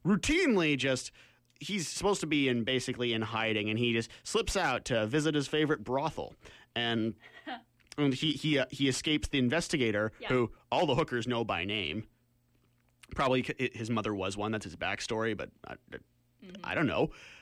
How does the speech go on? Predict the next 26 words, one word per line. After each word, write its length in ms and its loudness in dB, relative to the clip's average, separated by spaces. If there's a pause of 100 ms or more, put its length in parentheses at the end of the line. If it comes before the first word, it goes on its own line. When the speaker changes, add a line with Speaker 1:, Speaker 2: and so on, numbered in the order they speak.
Speaker 1:
But, 280 -2
uh, 320 2 (800)
that 320 0
he, 400 -4 (200)
Neruda 380 6
is 140 2
hiding 320 0
from 160 0
him 120 0
by 120 0
being 260 -4
in 160 -4
drag, 460 -6 (640)
hiding, 300 0
Speaker 2:
Okay. 60 2
Speaker 1:
like, 180 -2
in 140 2
plain 280 0
sight, 320 -2
and 100 -2
that's 200 -2
a 60 -2
funny 300 -2
scene. 400 -4 (380)
And 500 2 (800)
he, 420 -4